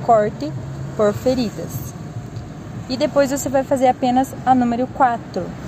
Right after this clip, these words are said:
Paramos na número quatro, escolhendo uma das palavras entre parênteses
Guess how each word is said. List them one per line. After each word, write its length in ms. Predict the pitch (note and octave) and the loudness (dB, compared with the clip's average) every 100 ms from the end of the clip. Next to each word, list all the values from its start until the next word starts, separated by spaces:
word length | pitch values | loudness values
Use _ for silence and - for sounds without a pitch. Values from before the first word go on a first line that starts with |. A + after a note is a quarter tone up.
| - - - - | -10 -10 -10 -2
Paramos 400 | A3 G3+ G#3+ A3 | 0 2 0 -2
na 120 | A3 | -2
número 340 | A3 G3+ G3 G3+ | -2 0 -2 -2
quatro, 480 | A#3 G#3+ A3 D4 - - - - - - | -2 -2 -4 -6 -10 -14 -14 -14 -12 -10
escolhendo 420 | - D4+ C#4 C#4 | -4 2 4 6
uma 140 | C4+ | 6
das 160 | C4+ C4 | 6 4
palavras 360 | B3+ G#3+ G3+ G#3 | 6 6 4 0
entre 220 | G#3+ - | -4 -2
parênteses 640 | - A3 G#3 G#3+ C4+ C4 | 0 2 2 -2 -4 -6